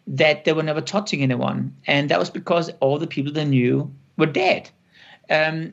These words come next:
so in the best Japanese style, of course, they came up with a robot,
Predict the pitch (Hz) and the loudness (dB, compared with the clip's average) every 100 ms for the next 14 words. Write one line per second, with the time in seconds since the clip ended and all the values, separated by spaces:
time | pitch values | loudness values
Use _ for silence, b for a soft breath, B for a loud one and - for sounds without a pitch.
0 | 170 143 190 175 175 - 165 151 226 214 | -12 -4 0 2 0 -6 -10 -6 -4 -4
1 | - 185 180 160 139 131 180 170 143 127 | -4 -4 -4 -6 -8 -6 -4 -2 -4 -6
2 | - - 131 127 131 - - 139 147 139 | -10 -8 -8 -6 -10 -14 -16 -6 -6 -6
3 | - 156 143 139 131 123 120 139 165 - | -8 -4 -4 -4 -4 -4 -2 0 0 0
4 | 123 - - | -4 -6 -12